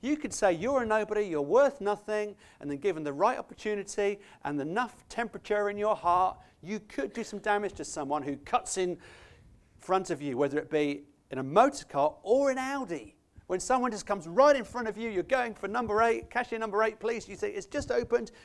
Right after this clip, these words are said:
you don't get a beeline for it, and someone cuts in on you, and you think, "Oh, who are you? That was my checkout." You do exactly the same in the car. Sin is the seed that can be watered and can grow,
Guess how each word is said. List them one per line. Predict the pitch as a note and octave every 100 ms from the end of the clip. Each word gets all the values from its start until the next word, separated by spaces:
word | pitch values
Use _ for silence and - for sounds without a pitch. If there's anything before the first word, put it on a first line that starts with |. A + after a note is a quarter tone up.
| -
you | E3
don't | D3 G3+ G3
get | F3+
a | -
beeline | C4+ B3+ A#3+ A#3
for | A#3+
it, |
and | G#3+
someone | - A#3 G3+
cuts | - D#4 -
in | A#3+
on | G#3+
you, | A#3+
and | G#3
you |
think, | F#3 -
"Oh, | - - _ _ _ _ _ _ _ _ _ _ _ _ _
who | - E4+
are | C4
you? | D4+ E4 F#3+
That | A3
was | E3
my | A#3 G3
checkout." | - B2+ A2 - _ _ _ _ _ _ -
You |
do | A#2+
exactly | C3 A#2 F#3+ E3+
the | D#3
same | - D#3
in | C#3+
the | C3
car. | - C#3+ A#2+ G2 _ _ _ _ _ _ _ _ _ _ _ _ _ _
Sin | - - - C#4+ C4 E3+
is | F3 D#3+
the | A#3
seed | - - - A3 D#3+ C#3+
that | D3+ -
can | E3+
be | D3
watered | B2+ D3+ A3+ A#3 - D3
and | D3
can | C#3+ C3+
grow, | C#3 D3 F3+ F#3+ D#3 G#2